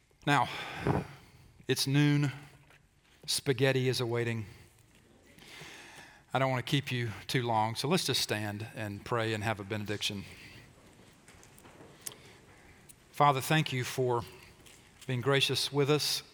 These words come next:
being good to us. Thank you for the love that we, uh, have been given first by you. Help us, Lord, as we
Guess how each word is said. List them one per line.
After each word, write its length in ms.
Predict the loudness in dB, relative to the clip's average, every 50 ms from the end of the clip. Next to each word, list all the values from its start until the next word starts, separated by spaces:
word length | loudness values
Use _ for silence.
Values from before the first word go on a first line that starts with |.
| -20 -20 _ _ _ _ -8
being 180 | -6 -4 -4 0
good 220 | 2 2 2 2
to 240 | 2 2 4 4 4
us. 300 | 4 2 -2 -4 -6 -8 -12 -12
Thank 220 | -8 -8 -8 -6 -8
you 60 | -8
for 300 | -6 -4 -4 -4 -4 -6 -8 -14 -16 -16 -14 -14 -16 -16 -16 -18 -20 -8 -4
the 80 | -2 0
love 480 | 2 4 6 6 6 4 2 -2 -2 0
that 160 | 0 0 0
we, 360 | 0 -2 0 0 -2 -2 -2
uh, 240 | -2 0 0 0 0
have 220 | 0 -2 -4 -2 -4
been 140 | -4 -2
given 280 | 0 0 0 0 0 -4
first 580 | 0 2 2 4 4 2 2 0 -2 -4 -6 -10 -14 -18 -20 -20 _ _ _ _ _ _ _ _ _ _ -12 -4 2
by 200 | 4 4 4 4
you. 340 | 2 0 0 0 0 0 -2 -4 -10 -16 -20 -20 -20 -20 -20 -20 -20 -20 -16 -2
Help 240 | 0 2 2 2 2
us, 180 | 0 0 0 0
Lord, 340 | 2 4 4 4 2 0
as 380 | -2 -2 -2 -2 -2 -2 -4 -6
we 360 | -4 -4 -2 -2 -2 -4 -4